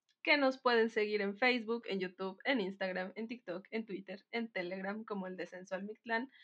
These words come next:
Les vamos a dejar también las redes en la cajita de descripción. No se olviden de activar la campanita en YouTube y sus derivados en las otras redes sociales para que reciban todas nuestras notificaciones.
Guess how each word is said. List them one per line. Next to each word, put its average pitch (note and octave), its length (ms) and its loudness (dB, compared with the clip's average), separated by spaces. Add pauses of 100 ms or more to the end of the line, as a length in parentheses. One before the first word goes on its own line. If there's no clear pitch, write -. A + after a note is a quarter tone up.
(460)
Les F#3+ 160 2
vamos F#3 180 -2
a F3+ 40 2
dejar F#3+ 180 0
también G3 280 0
las G3 120 2
redes G3 260 -2
en G#3 80 -2
la G3 100 0
cajita G3 360 -6
de F#3 60 -2
descripción. G3+ 680 -4 (260)
No A3 160 2
se G#3+ 140 0
olviden G3+ 340 2
de F#3 60 4
activar F#3 340 2
la F#3 100 4
campanita F3+ 540 -4
en F#3 100 -2
YouTube B3 460 -2
y E4 160 2
sus D#4 240 2
derivados A3+ 480 2
en G#3+ 80 -6
las G3+ 160 -4
otras G3+ 260 -6
redes G3 220 -2
sociales G3 480 -4
para G3 240 4
que F#3 140 -6
reciban F#3+ 480 -4
todas F#3 340 -6
nuestras G3 320 -10
notificaciones. G3+ 920 -4